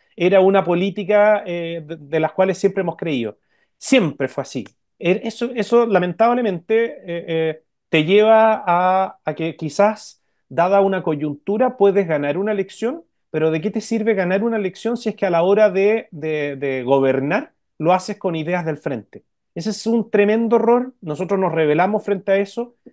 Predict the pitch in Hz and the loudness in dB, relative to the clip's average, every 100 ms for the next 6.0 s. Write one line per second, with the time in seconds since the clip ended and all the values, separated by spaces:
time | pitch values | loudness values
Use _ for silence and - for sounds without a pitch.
0 | _ 165 170 156 160 160 190 208 220 226 | _ -6 -4 -2 2 2 0 0 0 0
1 | 214 196 165 156 147 143 135 151 180 190 | -2 -4 -4 -4 -8 -14 -6 0 2 2
2 | 196 185 _ 190 180 196 185 185 170 160 | -2 -4 _ -2 0 -2 -2 -6 -4 -4
3 | 156 - 185 190 190 185 - 156 151 160 | -4 -4 -2 -2 -2 -6 -6 -4 -4 -6
4 | 160 165 160 151 160 165 170 160 170 190 | -6 -6 -8 -6 -6 -6 -10 -8 -4 -4
5 | 185 175 180 175 175 - 185 180 190 190 | -4 -6 -10 -8 -10 -6 -6 -4 -8 -8